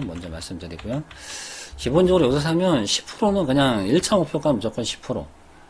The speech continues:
이 차는 십이만 원, 예. 아, 일 차는 십만 칠천 원 이상,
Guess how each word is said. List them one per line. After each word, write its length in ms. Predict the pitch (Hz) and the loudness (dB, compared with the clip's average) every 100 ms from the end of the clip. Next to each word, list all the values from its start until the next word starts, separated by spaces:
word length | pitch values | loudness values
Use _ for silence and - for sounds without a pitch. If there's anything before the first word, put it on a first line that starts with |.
| - | -8
이 120 | 110 | -4
차는 300 | - 120 113 | 0 0 0
십이만 460 | - 143 127 92 | -2 0 0 -2
원, 100 | 76 71 - - - - | -6 -12 -20 -20 -20 -16
예. 220 | 87 80 - - - - - | -14 -14 -18 -20 -20 -20 -14
아, 160 | - 98 | -10 -8
일 260 | 95 101 135 | -4 -2 -2
차는 360 | 131 127 165 | 0 2 2
십만 400 | 180 - 202 190 | 0 0 2 2
칠천 360 | 185 185 - 165 | 4 2 4 2
원 120 | 135 | 2
이상, 320 | 101 101 80 | 2 -2 -4